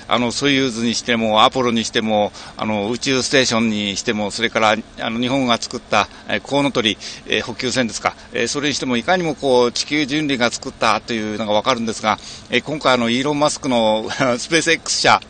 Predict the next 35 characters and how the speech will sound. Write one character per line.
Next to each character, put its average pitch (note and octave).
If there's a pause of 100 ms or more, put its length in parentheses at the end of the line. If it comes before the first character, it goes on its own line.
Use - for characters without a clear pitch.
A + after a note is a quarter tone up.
(380)
あ A2+
の E3+
宇 E3
宙 F3
船 E3+
の、 D#3 (220)
宇 C3+
宙 A#3
服 E3+
見 D3
た D#3+
だ C#3+
け C#3
で C3+
も A#2
う、 A2+ (340)
違 E3
い -
が E3+
わ D#3+
か F3
り F#3+
ま G3
す -
よ A#2+
ね。 G#2+ (200)
あ、 C3+
な C3
ん G3
で F3+
こ -
ん D3+
な D3+
急 D#3
に D3